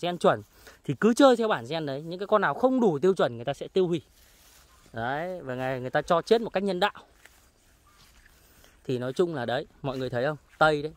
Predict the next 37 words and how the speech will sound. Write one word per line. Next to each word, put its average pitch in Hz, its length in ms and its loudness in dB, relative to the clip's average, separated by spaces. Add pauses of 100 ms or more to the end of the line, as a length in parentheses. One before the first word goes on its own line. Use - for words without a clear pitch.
(120)
mười 160 260 2
con 160 300 2
ra 147 220 0
cả 107 140 -4
mười. 135 280 -6 (1300)
Nó 240 500 0
đều 196 200 6
giống 202 180 -2
nhau 254 180 2
hết. 311 160 -2 (340)
Tại 247 120 0
sao 254 160 0
cho 254 120 4
bản 220 160 2
địa 226 120 0
Việt 220 120 -2
Nam 262 200 -2
lại 240 80 -6
không 277 240 -2
thể 226 160 -2
làm 185 200 -4
như 220 80 -8
thế 226 160 0
được? 220 240 0 (840)
Tại 156 120 0
vì 147 120 -6
chúng 170 160 -10
ta 214 100 -4
còn 170 180 0
lung 214 200 0
tung, 214 300 2
chúng 196 140 -8
ta 214 100 0
còn 165 120 -4
linh 202 240 -2
tinh 226 220 2
quá, 202 360 0